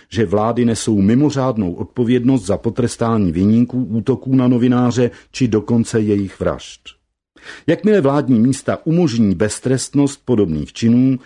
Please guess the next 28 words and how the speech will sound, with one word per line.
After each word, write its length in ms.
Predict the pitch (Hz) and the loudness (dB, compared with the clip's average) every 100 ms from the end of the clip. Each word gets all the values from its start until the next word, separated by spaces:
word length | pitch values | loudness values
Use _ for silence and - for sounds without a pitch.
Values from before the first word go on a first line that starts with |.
| _ - | _ -12
zároveň 600 | 90 120 131 139 135 139 | -4 -2 0 0 0 0
tím 240 | - 127 | 0 0
rozpoutávají 840 | 101 98 - 131 101 117 110 104 82 | 2 -2 -2 -4 -2 -2 0 -2 -2
kampaň 540 | 110 104 101 107 110 | -2 -2 -2 -2 -2
proti 300 | 101 98 - | -2 -6 -4
svobodě 400 | - 87 82 87 | -6 -6 -2 -2
slova. 460 | 90 98 87 62 62 _ _ _ _ - _ _ | -2 0 -2 -2 -8 _ _ _ _ -20 _ _
Přestože 440 | - 208 - 113 98 | -2 -2 0 -2 0
pan 180 | 87 | -2
Harašty 580 | 78 98 110 - - 123 107 | -2 -2 -2 -4 -2 -2 2
mluvil 300 | 107 101 92 | 0 2 0
většinou 440 | 85 - 80 78 | -2 -6 -8 -6
obecně, 580 | 101 104 120 - 123 120 - | -4 -2 -2 -2 -2 -2 -2
bylo 260 | 110 90 | 0 0
každému 580 | - 117 110 120 135 135 | 0 -4 -2 -2 2 2
jasné, 540 | 120 110 123 117 113 110 - - | 2 0 0 0 0 -4 -16 -4
kam 240 | 117 127 | -2 -2
svými 460 | 131 - 101 104 80 | -4 -8 -4 -2 -2
úvahami 500 | 87 90 87 92 90 | -4 -4 -2 -2 0
míří. 520 | 87 82 - 67 - _ _ _ _ _ - - - | 0 -2 -4 -14 -18 _ _ _ _ _ -20 -18 -4
A 60 | 120 | -2
ještě 320 | 123 - 113 | -2 -2 0
jedna 320 | 104 117 131 | 0 0 -2
poznámka 640 | - 117 117 117 117 - | 0 0 0 0 0 0
již 280 | 117 85 - | -2 -2 -8
citovaného 760 | - 104 113 110 110 107 110 92 | -8 -4 -2 0 0 0 -2 -2
Alexeje 520 | 90 85 - 98 95 | -2 -2 -4 -2 -2
Simonova. 600 | - 107 87 71 64 | 0 0 0 -4 -8